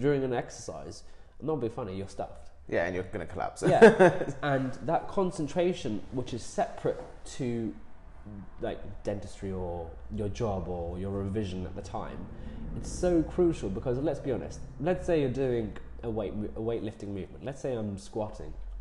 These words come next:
Speaker 1: right? It's quite easy to picture. You've got a significant amount of weight. I mean, I could be working up to a hundred and forty kilos on my back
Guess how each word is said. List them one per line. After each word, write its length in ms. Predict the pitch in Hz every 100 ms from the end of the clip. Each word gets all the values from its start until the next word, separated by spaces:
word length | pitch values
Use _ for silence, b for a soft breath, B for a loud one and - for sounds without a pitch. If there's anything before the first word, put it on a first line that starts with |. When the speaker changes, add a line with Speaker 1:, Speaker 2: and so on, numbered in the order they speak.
| -
Speaker 1:
right? 240 | 85 80 - -
It's 120 | 76 -
quite 200 | - 101 98
easy 120 | 95 -
to 80 |
picture. 440 | - 107 - 92 80 B B B B 92
You've 180 | 107
got 300 | 131 113 - - - - - -
a 60 |
significant 600 | - 131 127 135 113 131
amount 220 | 110 107 95
of 60 |
weight. 240 | 104 80 -
I 40 |
mean, 340 | 104 95 82 - - - -
I 80 | 95
could 140 | -
be 80 | 104
working 400 | 104 104 101 101
up 100 | -
to 100 | -
a 40 | 98
hundred 240 | 107 104
and 100 | 95
forty 260 | - 98 95
kilos 360 | - 127 101 87
on 80 | 92
my 120 | 95
back 380 | 110 - -